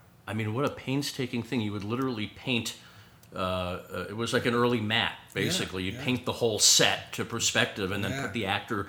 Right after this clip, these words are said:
Speaker 1: slotted right into the, the piece
Speaker 2: It,
Speaker 1: that you
Speaker 2: it
Speaker 1: left
Speaker 2: worked.
Speaker 1: open for them, and suddenly they were in a concert hall when they were not anywhere near a concert hall. You just painted the concert hall.
Speaker 2: And we're doing that now with digital effects, of course. Uh, you know, one of the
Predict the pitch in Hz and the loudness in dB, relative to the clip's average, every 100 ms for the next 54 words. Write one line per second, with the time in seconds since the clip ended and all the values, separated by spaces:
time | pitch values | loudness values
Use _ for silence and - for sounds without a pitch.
0 | - - - 107 104 104 101 101 104 107 | -4 2 4 6 6 4 2 0 2 0
1 | 113 107 98 98 - - - - - 135 | 0 -2 -2 -2 -4 -14 -12 -6 -2 2
2 | - 135 - 123 151 202 143 151 135 - | 2 4 4 6 6 8 6 6 4 2
3 | 104 104 107 113 131 117 117 110 107 110 | 0 0 2 2 2 2 0 0 0 0
4 | 107 - 123 123 113 92 95 95 98 98 | 0 0 0 0 -4 -2 -2 0 -2 -2
5 | 98 98 98 - - - 101 101 104 139 | -2 0 -2 -4 -16 -6 -4 0 0 2
6 | 120 - 95 82 95 95 98 95 107 - | 2 2 -2 -2 -4 -2 -2 -4 -4 -4
7 | 143 113 90 82 82 - 78 78 95 117 | -4 -4 -8 -8 -10 -10 -12 -12 -10 -10
8 | 117 127 120 113 101 110 135 107 90 123 | -8 -2 0 0 0 -2 -2 -2 -4 -6
9 | 123 95 85 80 73 - - - 101 87 | -4 -6 -6 -8 -8 -12 -14 -6 -6 -4
10 | 90 - - - - - - - - 107 | -8 -12 -18 -20 -20 -20 -20 -20 -12 -4
11 | 101 98 98 - - - - 131 120 110 | -2 -2 -4 -8 -16 -18 -6 -2 -2 -2
12 | - 117 139 156 131 | -6 -2 2 2 2